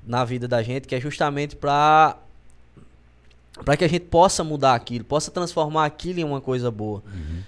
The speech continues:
Speaker 1: Eu sempre tenho dito isso, ó, quando tudo tiver muito difícil, quando tudo parecer muito dolorido, quando tudo parecer muito sofrido, que você não tiver mais aguentando e que você for questionar alguma coisa, olha pra cruz.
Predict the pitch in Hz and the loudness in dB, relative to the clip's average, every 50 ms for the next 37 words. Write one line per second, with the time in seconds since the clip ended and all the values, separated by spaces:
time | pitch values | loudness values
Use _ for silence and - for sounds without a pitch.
0 | - - - 113 123 - - 170 165 170 - 180 180 170 180 175 180 190 180 170 | -16 -12 -8 -8 -6 -4 -4 -4 -4 -6 -6 -6 -6 -6 -8 -6 -4 -2 0 0
1 | 139 127 - - - 127 131 139 131 117 - - 151 147 156 165 180 170 - 180 | 0 0 -2 -4 -2 0 2 2 2 0 -2 -4 -6 -4 -4 -4 -6 -6 -6 -8
2 | 196 190 190 175 156 165 151 147 147 143 143 - 135 120 - - 117 113 110 - | -8 -8 -8 -4 -2 -2 -2 -2 -6 -10 -12 -14 -18 -18 -16 -14 -14 -12 -12 -14
3 | - - - 135 139 143 147 - 160 160 - - 160 156 160 160 160 151 - - | -16 -14 -12 -12 -12 -12 -12 -12 -12 -12 -6 -2 0 2 2 2 0 -2 -4 -4
4 | - 156 160 160 156 151 143 - - - - - - - - - - - - _ | -4 -2 0 0 0 -2 -4 -6 -10 -16 -20 -20 -20 -20 -20 -20 -20 -20 -20 _
5 | _ - - _ _ - 143 165 208 226 208 - 175 180 175 170 165 151 135 123 | _ -20 -20 _ _ -8 -4 -4 -4 -4 -2 0 0 2 2 2 0 0 -2 -4
6 | 123 123 127 - 160 170 190 185 - - - 202 202 - - 196 185 180 180 175 | -4 -6 -8 -6 -6 -6 -6 -8 -10 -10 -10 -10 -4 2 4 4 4 4 2 0
7 | - 180 165 160 160 170 208 233 226 - - - 190 180 180 - - 147 143 147 | 0 -2 -2 -2 -2 -4 -4 -4 -6 -4 -2 0 0 0 -2 -4 -4 -4 -4 -4
8 | 143 143 - 156 151 156 151 - 160 170 165 170 160 151 160 156 156 156 151 143 | -4 -8 -8 -8 -6 -6 -6 -6 -6 -8 -8 -6 -4 -4 -2 -2 0 0 0 2
9 | 156 147 143 147 151 139 - - - 127 131 127 135 135 - 143 143 - - 143 | 2 2 2 0 -4 -8 -6 -6 -4 -4 -4 -4 -6 -8 -8 -8 -8 -6 -8 -8
10 | - 151 151 147 - - 156 156 - - - 160 156 151 139 135 131 123 120 123 | -8 -8 -8 -6 -4 -4 -4 -4 -4 -6 -6 -4 -2 0 0 0 0 0 -2 -6
11 | - - - - - - - - 131 143 147 139 156 151 143 - - 147 147 139 | -10 -18 -20 -20 -20 -6 0 4 4 4 4 2 0 -2 -4 -2 -2 -2 0 0
12 | 147 139 139 139 - 147 135 - - 107 98 90 98 - - - | 0 0 0 0 -2 -4 -6 -6 -8 -12 -12 -10 -12 -14 -16 -16